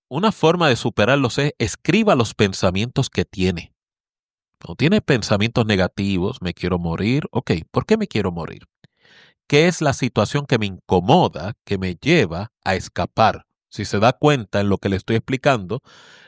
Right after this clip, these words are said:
la persona a través de ese ejercicio de escritura o de narra-, narrativo,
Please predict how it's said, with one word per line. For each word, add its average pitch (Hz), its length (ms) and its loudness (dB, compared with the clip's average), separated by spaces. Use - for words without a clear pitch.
la 92 140 -2
persona 160 440 2
a - 20 0
través 110 600 4
de 98 140 0
ese 120 180 0
ejercicio 117 840 0
de 92 120 -2
escritura 92 880 -2
o 95 160 -4
de 98 140 0
narra-, 92 360 -2
narrativo, 95 960 -2